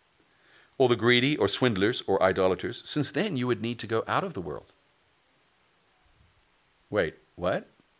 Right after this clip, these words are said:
What, what, what, what, wait, what's going on? Most often, churches pride themselves, we pride ourselves,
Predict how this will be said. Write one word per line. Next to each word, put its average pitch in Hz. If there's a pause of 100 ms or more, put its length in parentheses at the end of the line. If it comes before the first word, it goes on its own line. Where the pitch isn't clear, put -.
(2500)
What, -
what, 113
what, 107 (160)
what, 95 (100)
wait, 95
what's 95
going 104
on? 92 (1700)
Most 151
often, 127 (480)
churches 139 (200)
pride 147
themselves, - (180)
we 110
pride 107
ourselves, -